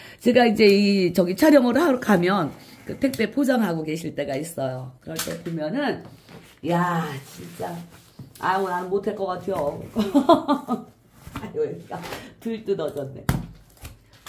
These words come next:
자, 요렇게 이제 두구두구두구 하고 열렸습니다, 박스가. 아유, 제가 이제 이 언박싱을 잘 안 하는 그런 스타일이라. <laughs> 자, 이렇게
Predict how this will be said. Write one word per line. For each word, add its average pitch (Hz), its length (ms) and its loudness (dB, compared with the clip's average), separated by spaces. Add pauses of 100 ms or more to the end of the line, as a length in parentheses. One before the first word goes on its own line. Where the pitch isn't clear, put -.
(120)
자, 135 400 -4
요렇게 131 360 -4
이제 143 440 0 (200)
두구두구두구 185 680 0
하고 160 420 -2
열렸습니다, 180 920 4
박스가. 139 840 -2 (640)
아유, 156 180 -4 (120)
제가 160 240 0
이제 170 140 -2
이 170 260 -4
언박싱을 180 680 -2
잘 165 200 -6
안 151 340 -4
하는 214 320 -6 (480)
그런 262 300 2
스타일이라. 214 720 -2 (680)
<laughs> 302 600 -12
자, - 360 0 (200)
이렇게 - 220 -16